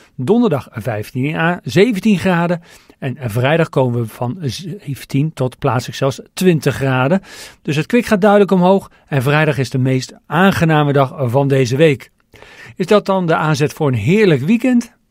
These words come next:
Nou, dan kan ik u alvast weer teleurstellen. In het weekend lijkt het toch weer wat koeler te worden en ook wat wisselvalliger. Het, eh,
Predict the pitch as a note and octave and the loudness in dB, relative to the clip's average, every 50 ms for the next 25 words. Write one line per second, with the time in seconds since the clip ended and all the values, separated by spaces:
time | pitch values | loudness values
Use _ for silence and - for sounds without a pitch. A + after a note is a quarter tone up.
0 | _ _ _ _ D#3 D#3+ - F3+ F3 - - - - D#3 C3 - D3 C3+ C3+ C3 | _ _ _ _ -18 -18 -16 -18 -20 -18 -14 -12 -10 -8 -6 -4 -2 0 0 0
1 | B2 - C#3+ B2 - - C#3 B2+ B2 - D#3+ D#3 D#3+ D#3 C#3+ - - D#3+ C#3+ D3 | 0 0 -2 -2 -2 0 -2 0 0 2 4 4 4 4 4 2 2 2 2 2
2 | D#3+ D#3 - _ - - - - - _ _ _ _ _ _ _ _ _ - A3 | 0 -2 -6 _ -20 -20 -20 -20 -20 _ _ _ _ _ _ _ _ _ 2 4
3 | A3+ A3 G#3 E3 F3+ F#3+ E3+ F3+ E3+ E3 D#3+ D#3+ D3+ - D#3 B2 D#3 C3 B2+ D3 | 4 4 4 2 0 -2 -2 -2 0 0 0 0 0 -2 -2 -2 -2 0 2 2
4 | C3+ C3+ C3 - - G#3+ A3 A3 G3+ F#3+ - D#3 E3 E3 E3 D#3+ E3 - _ - | 2 2 0 0 0 2 4 4 2 2 0 0 0 2 2 0 -2 -6 _ -4
5 | C#3+ C#3 C3+ B2+ B2 C3 A#2 A2+ B2+ A#2+ - C3+ A2+ B2 C3+ C3 A#2+ - - D#3 | -2 -2 0 0 0 -2 -2 0 -2 0 0 0 2 2 2 2 0 -2 -4 -6
6 | F3 - _ - - - - _ _ - D3+ C3 - - C#3 B2+ B2 A#2+ A#2 | -6 -8 _ -20 -20 -20 -20 _ _ -6 -6 -6 -4 -2 -2 0 0 -2 -4